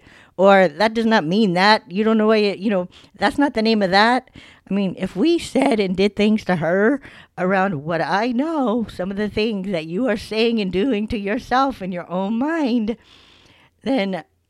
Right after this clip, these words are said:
she would never talk. She would just stop talking and wouldn't even try. And so the truth is,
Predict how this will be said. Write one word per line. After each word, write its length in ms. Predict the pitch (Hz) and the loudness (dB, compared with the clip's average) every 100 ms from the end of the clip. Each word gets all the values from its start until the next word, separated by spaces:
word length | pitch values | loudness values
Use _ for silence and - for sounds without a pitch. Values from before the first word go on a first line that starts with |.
| _ _ _ - | _ _ _ -18
she 280 | - 320 370 | -6 2 4
would 200 | 370 359 | 4 4
never 260 | 370 370 | 4 4
talk. 500 | 381 392 415 381 - - _ | 4 4 4 2 -4 -20 _
She 300 | - - 320 | -10 0 4
would 180 | 359 254 | 4 6
just 220 | - - | 2 2
stop 300 | - 220 - | 2 2 4
talking 540 | 320 339 339 269 302 - - - | 2 2 0 -2 -2 -4 -14 0
and 180 | 208 254 | 4 6
wouldn't 240 | 330 247 | 4 2
even 380 | 190 294 262 254 | 0 0 2 0
try. 500 | - 370 330 139 131 _ _ - - - _ | 0 0 2 0 -4 _ _ -20 -20 -20 _
And 180 | 202 233 | -4 -2
so 380 | - 226 214 160 _ | 2 4 4 0 _
the 200 | 170 196 | -8 -8
truth 460 | 196 - 294 349 - | -8 -8 -4 -6 -6
is, 420 | 190 190 175 202 | -6 -2 -2 -2